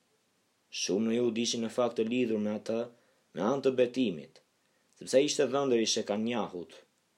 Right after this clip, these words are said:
birit të Arahut, dhe biri i tij Johanan ishte martuar me bijen e Meshulamit,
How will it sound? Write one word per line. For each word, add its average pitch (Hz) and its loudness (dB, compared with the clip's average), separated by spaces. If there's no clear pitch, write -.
birit 107 0
të 107 0
Arahut, 95 0
dhe - -2
biri 147 2
i - -6
tij 143 0
Johanan 107 0
ishte 131 2
martuar 131 2
me 139 0
bijen 101 0
e 98 -4
Meshulamit, 104 -2